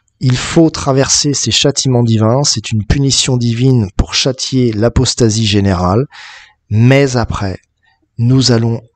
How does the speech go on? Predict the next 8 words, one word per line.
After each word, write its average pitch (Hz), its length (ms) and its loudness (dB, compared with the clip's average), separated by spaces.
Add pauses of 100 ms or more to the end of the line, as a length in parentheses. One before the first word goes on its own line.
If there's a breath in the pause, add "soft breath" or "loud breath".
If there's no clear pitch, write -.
enfin 135 560 0
goûter 117 400 -2
les 101 160 0
délices 127 680 0
de 107 80 -6
cette - 240 -4
civilisation 120 920 0
d'amour, 101 540 -2